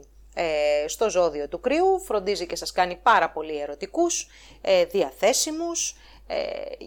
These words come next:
και για έρωτα, αλλά και για χαρά, ψυχαγωγία, διασκέδαση, για επαφές με άτομα το, ε, φιλι-, του φιλικού περιβάλλοντος, όπως επίσης και να έρθετε πιο κοντά με τα παιδιά σας, να περάσετε,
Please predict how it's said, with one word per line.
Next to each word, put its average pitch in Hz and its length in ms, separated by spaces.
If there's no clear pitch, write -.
και 294 100
για 180 220
έρωτα, 175 460
αλλά 233 160
και 214 140
για 175 200
χαρά, 151 380
ψυχαγωγία, 156 800
διασκέδαση, 156 1040
για 180 240
επαφές 175 480
με 170 160
άτομα 170 320
το, 160 80
ε, 151 220
φιλι-, 143 380
του 160 100
φιλικού 156 380
περιβάλλοντος, 151 840
όπως 220 300
επίσης 185 520
και 180 360
να 175 160
έρθετε 175 260
πιο - 240
κοντά 147 260
με 147 80
τα 139 120
παιδιά 156 360
σας, - 220
να 208 100
περάσετε, 170 580